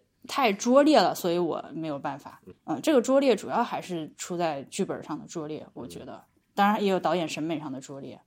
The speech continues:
呃，咱就说一开始这个两个犯罪嫌疑人抓了一个，你们把他打死了。打死了之后，他终于经过多年的努-，努力，在那个送品-，桶装水的过程中找到了第二个犯罪嫌疑人，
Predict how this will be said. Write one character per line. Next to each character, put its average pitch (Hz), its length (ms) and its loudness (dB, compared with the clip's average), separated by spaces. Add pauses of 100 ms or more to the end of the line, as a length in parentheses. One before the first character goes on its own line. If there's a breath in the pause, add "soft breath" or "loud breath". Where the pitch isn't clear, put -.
(160)
呃， 196 260 2
咱 190 160 2
就 254 120 8
说 233 180 8
一 247 160 4
开 269 240 4
始 160 500 -2 (320)
这 220 140 4
个 202 80 8
两 170 220 4
个 190 100 -2
犯 220 140 2
罪 196 80 2
嫌 185 120 0
疑 185 60 0
人 175 220 0
抓 208 180 6
了 208 100 4
一 170 120 0
个， 180 220 4
你 170 100 0
们 165 340 0
把 170 80 -2
他 170 80 -4
打 160 240 -2
死 - 160 -8
了。 - 200 -14 (440)
打 202 180 6
死 240 180 4
了 175 120 4
之 208 140 2
后， 202 440 6 (260)
他 233 180 2
终 294 300 10
于 202 220 6
经 247 160 6
过 240 120 8
多 262 200 4
年 202 140 6
的 196 100 4
努-， 180 180 4 (160)
努 185 180 2
力， 196 220 4
在 185 260 6
那 202 140 2
个 180 140 4
送 202 240 0
品-， 190 240 -4
桶 175 140 0
装 226 140 8
水 247 180 4
的 170 80 -2
过 208 160 8
程 180 160 0
中 170 260 -2
找 156 160 2
到 180 120 6
了 170 60 4
第 190 100 2
二 185 60 8
个 180 60 4
犯 180 120 -4
罪 170 80 -4
嫌 156 160 -8
疑 156 60 -4
人， 127 280 -10